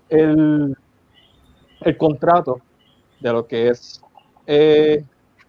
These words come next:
Guinness Irlanda, que fue en mil setecientos cincuenta y nueve, se firma un contrato por nueve mil,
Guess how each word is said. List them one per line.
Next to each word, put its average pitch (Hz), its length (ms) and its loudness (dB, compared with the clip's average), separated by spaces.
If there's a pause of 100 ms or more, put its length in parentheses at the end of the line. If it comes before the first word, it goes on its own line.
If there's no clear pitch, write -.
(100)
Guinness 156 340 -6
Irlanda, 151 540 -4
que 117 100 -10
fue 120 180 -6
en 123 100 -8
mil 143 100 -8
setecientos 156 480 -12
cincuenta 160 440 -6
y 156 40 -6
nueve, 147 300 -2 (720)
se - 180 -6
firma 143 220 -4
un 180 60 -6
contrato 185 420 0
por 160 140 -2
nueve 127 280 2
mil, 151 200 -6